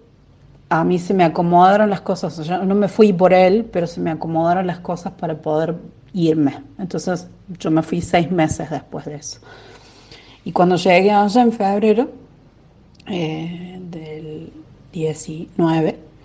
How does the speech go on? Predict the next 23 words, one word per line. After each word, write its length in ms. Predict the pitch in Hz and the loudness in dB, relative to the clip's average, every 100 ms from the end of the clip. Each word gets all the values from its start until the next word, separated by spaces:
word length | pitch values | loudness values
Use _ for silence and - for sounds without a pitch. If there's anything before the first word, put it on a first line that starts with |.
| - - - _ _ | -20 -20 -20 _ _
em, 1120 | - 170 165 170 165 160 160 156 156 165 - - - - - - _ _ _ _ _ _ _ | -2 2 4 2 2 0 0 0 -2 -2 -4 -8 -14 -20 -20 -20 _ _ _ _ _ _ _
él, 360 | 175 170 175 180 | -4 -2 -4 -4
nos 180 | 160 165 | 0 2
encontramos, 1120 | 160 160 160 165 190 214 214 202 190 175 175 - 160 | 2 4 4 4 4 6 6 4 2 0 -6 -8 -4
de 100 | 156 | -2
vuelta 360 | 160 156 156 160 | 0 0 -2 -8
fue 180 | 185 | -6
mágico, 680 | 165 180 185 175 - 160 - | 0 4 4 2 -4 -6 -4
hermoso, 680 | 151 156 165 170 165 - 160 | -4 -2 4 4 4 -2 -6
todo 240 | 170 160 | -4 -4
maravilloso. 920 | 160 156 156 156 165 196 202 202 247 277 - - - - - _ - | -2 -2 -4 -4 -4 -4 -4 -4 -4 -4 -12 -20 -20 -20 -20 _ -2
Y, 420 | 170 160 156 160 160 156 156 156 - - | 2 4 4 2 0 0 -2 -4 -8 -10
y 100 | 185 | 2
ahí 220 | 180 185 214 | 6 8 8
nomás 360 | 214 214 220 | 6 4 2
de 120 | 196 | 0
que 100 | 202 | -4
yo 160 | 165 190 | -8 -8
llegue, 540 | - 202 202 208 233 | -2 0 2 2 0
él 80 | 185 | -2
me 140 | 175 170 | 0 0
dijo 320 | 170 - 175 | -2 -8 -12
que, 460 | - 160 165 170 | -2 -2 -2 -6